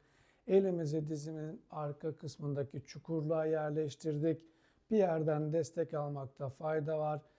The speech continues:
Gidebildiğimiz son noktaya kadar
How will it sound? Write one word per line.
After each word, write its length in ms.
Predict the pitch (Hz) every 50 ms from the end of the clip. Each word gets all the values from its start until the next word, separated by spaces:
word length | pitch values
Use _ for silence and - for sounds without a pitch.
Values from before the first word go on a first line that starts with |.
| _ _ _ _ -
Gidebildiğimiz 920 | 196 185 175 202 202 185 202 185 175 170 160 151 156 151 147 147 147 131
son 400 | - - - 165 170 170 170 170
noktaya 540 | 160 156 139 127 - - 147 139 135 135 127
kadar 500 | - 147 151 131 143 139 143 147 147